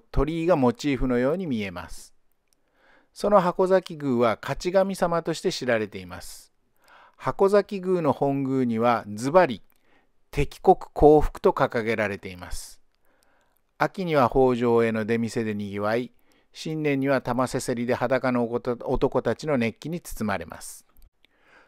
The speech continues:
これは旧工学部の本館です。このような構造物になると、歴史的なものを含めて構造物あるいは校舎として価値があることは素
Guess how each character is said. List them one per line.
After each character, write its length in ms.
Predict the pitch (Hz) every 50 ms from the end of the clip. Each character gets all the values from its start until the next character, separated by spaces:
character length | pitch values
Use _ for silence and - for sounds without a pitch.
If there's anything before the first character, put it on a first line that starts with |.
| _ _ _
こ 120 | - - 156
れ 80 | 175
は 160 | 180 185 175 160
旧 380 | - - - 220 220 202 175
工 260 | - - 147 151 151
学 240 | 143 151 143 143 151
部 100 | 147 160
の 120 | 175 170 135
本 260 | 110 120 107 104 98
館 240 | - 107 98 92 90
で 140 | 87 87
す。 280 | - - - - - _ _ _ _ _ _ _ _ _ _ _ _ _ _ _
こ 160 | - - 190
の 120 | 196 208 214
よ 180 | 220 220 220
う 20 | 214
な 120 | 190 147
構 240 | - - 151 143 143
造 180 | 139 143 147 139
物 260 | 131 135 127 - 131
に 120 | 117 110
な 120 | 107 107 104
る 120 | 98 98
と、 180 | - 117 104 95
歴 280 | 95 113 123 120 -
史 100 | - -
的 220 | - 175 170 175 180
な 120 | 170 165
も 140 | 160 160 160
の 120 | 156 143
を 20 | 131
含 200 | 123 - - 127
め 120 | 117 110 107
て 320 | - 120 113 104 90 - _ _
構 320 | - - 151 156 165 160
造 220 | 156 165 165 160 151
物 340 | 131 123 117 - - 104 -
あ 120 | - 117 123
る 60 | 131
い 60 | 135
は 100 | 123 110
校 320 | - - - 196 190 190 165
舎 140 | - 139
と 120 | 110 - 104
し 100 | 95 -
て 160 | - 107 98
価 180 | - - - 151
値 140 | - -
が 140 | 147 143 131
あ 60 | 127
る 100 | 131 135
こ 140 | 127 - 123
と 100 | 113 -
は 100 | 139 143
素 180 | 135 - -